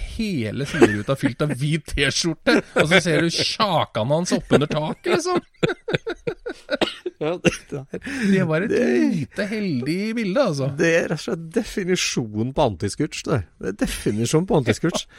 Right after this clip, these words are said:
Speaker 2: Lekker bil med alt for svær gubb. <laughs> Det er, det
Speaker 1: Jeg skulle stilpolitiet gått bort og prikket han på skuldra og bare tatt den ut av bilen. <laughs>
Speaker 2: Ja, skummelt.
Speaker 1: Du er for stor.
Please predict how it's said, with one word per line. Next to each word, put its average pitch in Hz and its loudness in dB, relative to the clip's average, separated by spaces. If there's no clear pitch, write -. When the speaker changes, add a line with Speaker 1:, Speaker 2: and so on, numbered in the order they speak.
Speaker 2:
Lekker 170 4
bil 214 -2
med 185 -2
alt 160 2
for 156 -2
svær 120 2
gubb. 98 0
<laughs> - -2
Det - -2
er, 147 -8
det - -14
Speaker 1:
Jeg 135 -8
skulle 170 -4
stilpolitiet 131 -4
gått 180 -6
bort 156 -8
og 175 -6
prikket 220 -6
han 113 -2
på 143 -4
skuldra 120 -4
og 165 -4
bare 160 -2
tatt - -8
den 160 -8
ut 127 -6
av 156 -6
bilen. 156 -2
<laughs> - 0
Speaker 2:
Ja, - -4
skummelt. - -10
Speaker 1:
Du 185 -4
er 139 -6
for - -8
stor. 220 -8